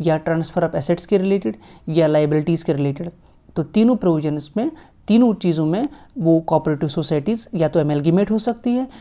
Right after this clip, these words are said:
या अपने एसेट्स को ट्रांसफ़र कर देगी या लायबिलिटीज़ को ट्रांसफ़र कर देगी या कोऑपरेटिव सोसाइटीज़ को दो या दो से ज़्यादा कोऑपरेटिव सोसाइटीज़ में डिवाइड करेगी। now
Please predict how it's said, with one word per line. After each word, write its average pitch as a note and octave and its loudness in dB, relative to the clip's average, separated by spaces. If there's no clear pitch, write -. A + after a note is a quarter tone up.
या D#3 2
अपने D#3 0
एसेट्स D#3 -4
को D#3+ -2
ट्रांसफ़र D#3 -2
कर G3+ 2
देगी A3+ 0
या D#3+ 0
लायबिलिटीज़ D#3 2
को G3 0
ट्रांसफ़र F#3+ -2
कर F#3+ -2
देगी G#3+ -2
या F3+ 0
कोऑपरेटिव D#3 0
सोसाइटीज़ D#3+ -4
को C4+ 2
दो E3 4
या F3+ 4
दो E3+ -2
से E3 -4
ज़्यादा D3 2
कोऑपरेटिव D3 -2
सोसाइटीज़ D3 -4
में G#3+ 0
डिवाइड C3+ 2
करेगी। - -6
now D#3 -2